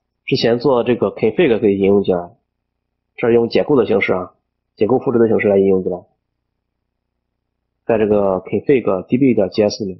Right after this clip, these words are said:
对吧？好，这个引用全了之后呢，我们就要创建一个客户端。这个地方呢是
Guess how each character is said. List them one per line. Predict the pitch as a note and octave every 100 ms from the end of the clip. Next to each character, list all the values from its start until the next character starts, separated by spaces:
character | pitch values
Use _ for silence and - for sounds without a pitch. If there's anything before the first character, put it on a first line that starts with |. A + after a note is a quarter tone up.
| -
对 | A2
吧？ | F#2+ - _ _ _ _ _ _
好， | A2+ - - _ _ _
这 | -
个 | E3+
引 | C#3
用 | F3
全 | F3+
了 | E3+
之 | F#3
后 | F#3
呢， | C3+ G#2
我 | G#2
们 | A2+
就 | B2
要 | A2+ A2
创 | - C#3 B2
建 | C3+ A2
一 | G#2
个 | G#2 B2 G#2+ F#2+ F#2 F2+ - _ _
客 | - B2+
户 | B2
端。 | B2 D3 - - _ -
这 | A3
个 | F3
地 | D#3+
方 | D#3
呢 | D3
是 | C3+ E3 C3+ B2+ _